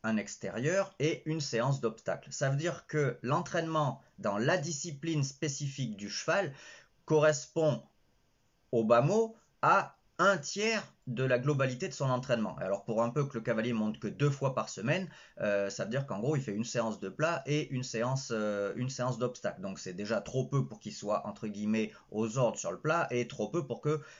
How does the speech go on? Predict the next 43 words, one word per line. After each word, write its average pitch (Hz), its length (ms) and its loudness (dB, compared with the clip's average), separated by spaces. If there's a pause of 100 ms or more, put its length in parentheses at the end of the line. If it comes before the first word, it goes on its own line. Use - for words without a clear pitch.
(140)
euh, 104 220 0
il 104 120 -4
soit 147 320 4
aux 123 220 2
ordres 123 240 -2
à 110 60 0
l'obstacle. 165 420 -2
D'autant 135 340 2
plus 139 240 -2
que 131 260 -2 (360)
malheureusement... 123 420 4 (1500)
Une 120 120 -2
fois 131 200 -2
par 120 140 0
semaine, 127 340 0
qu'est-ce 127 180 -2
qu'il 127 160 -2
a 120 60 4
envie 120 260 2
de - 60 -10
faire ? 107 220 2
Il 104 80 -2
a 104 60 0
envie 117 180 2
de 127 60 -6
sauter 139 340 0
haut 190 160 4
pour 123 180 -6
se - 80 -10
faire 127 240 0
plaisir. 170 400 -2 (300)
Donc, 143 320 2 (240)
bah 110 160 2
voilà, 160 200 6
on 131 60 2
fait 127 220 0
que - 80 2
des 147 160 2
séances 135 340 -2
où 120 60 -4
on 113 100 -2
saute, 113 300 -4
euh, 104 440 -2